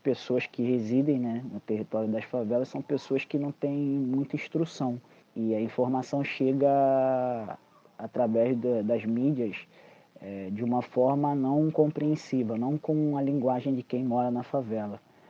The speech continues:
fazendo com que as pessoas não entendam muito bem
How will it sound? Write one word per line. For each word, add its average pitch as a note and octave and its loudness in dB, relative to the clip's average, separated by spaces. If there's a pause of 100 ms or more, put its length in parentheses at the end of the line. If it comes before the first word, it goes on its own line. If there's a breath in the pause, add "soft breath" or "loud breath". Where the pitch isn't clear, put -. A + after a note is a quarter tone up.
fazendo B2 0
com C#3 -2
que C3 2
as B2+ 0
pessoas D#3 4
não D#3+ 2
entendam E3+ 4
muito C3+ 0
bem B2 0